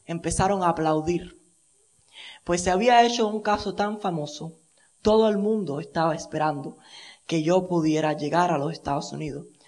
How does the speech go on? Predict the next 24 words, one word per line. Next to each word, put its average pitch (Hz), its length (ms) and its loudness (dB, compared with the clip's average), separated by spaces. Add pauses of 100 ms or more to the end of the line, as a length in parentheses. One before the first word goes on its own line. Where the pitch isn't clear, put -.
(240)
Ya 170 240 2
yo 185 100 4
estaba 170 380 2
casi 165 300 -2
muerto. 185 520 -2 (640)
Y 165 80 -4
las 185 200 4
iglesias 240 520 0
orando, 202 680 0 (240)
ayunando, 202 800 0 (260)
las 156 140 -6
personas 180 460 -4
común 185 500 -8 (300)
esperando 185 760 2
de 160 140 -6
que 165 160 -2
llegara 180 480 0
ese 214 320 -2
final 185 640 0 (720)
y 170 100 -10
conclusivo 180 840 -4
permiso. 170 640 -4 (720)
Había 185 380 0
llegado, 165 640 0